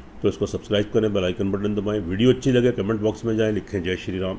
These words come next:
जय श्री हनुमान।" सिंह राशि आपकी ही राशि है, आपकी राशि से यहाँ पर यह सिक्स्थ हाउस में आए हैं,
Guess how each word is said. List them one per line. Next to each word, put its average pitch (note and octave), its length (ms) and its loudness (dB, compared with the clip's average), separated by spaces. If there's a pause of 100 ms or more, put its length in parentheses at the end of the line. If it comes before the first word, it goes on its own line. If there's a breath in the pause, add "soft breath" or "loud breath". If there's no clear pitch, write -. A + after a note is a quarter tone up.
जय F2 120 -4
श्री - 180 -6
हनुमान।" E2 400 0 (1600 loud breath)
सिंह F#3 220 8
राशि F#3 260 12
आपकी F3 280 10
ही E3+ 60 12
राशि E3 260 10
है, C3+ 380 8
आपकी B2+ 240 6
राशि E3 260 10
से D#3 400 4
यहाँ C#3+ 160 4
पर D3 180 6
यह C#3 320 6 (500)
सिक्स्थ - 260 0
हाउस B2 240 4
में A2+ 80 4
आए G#2+ 100 4
हैं, A2 160 -2